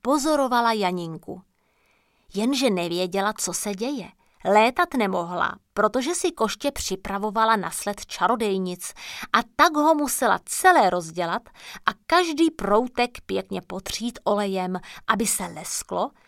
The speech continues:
a ona měla koště hezké, až poletí na sraz. Pro čarodějnice je to velká oslava a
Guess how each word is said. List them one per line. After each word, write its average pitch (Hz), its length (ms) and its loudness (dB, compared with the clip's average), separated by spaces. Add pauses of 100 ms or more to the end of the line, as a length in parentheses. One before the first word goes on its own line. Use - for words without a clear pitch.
(200)
a - 180 4
ona 214 200 2
měla 185 300 -2
koště - 440 -8
hezké, 180 560 -4 (200)
až - 200 -6
poletí 190 500 -2
na 175 100 -4
sraz. - 480 -12 (840)
Pro 185 200 -2
čarodějnice 214 960 -2
je 214 140 0
to 247 180 0
velká 233 720 0
oslava 190 540 -2 (380)
a 214 60 4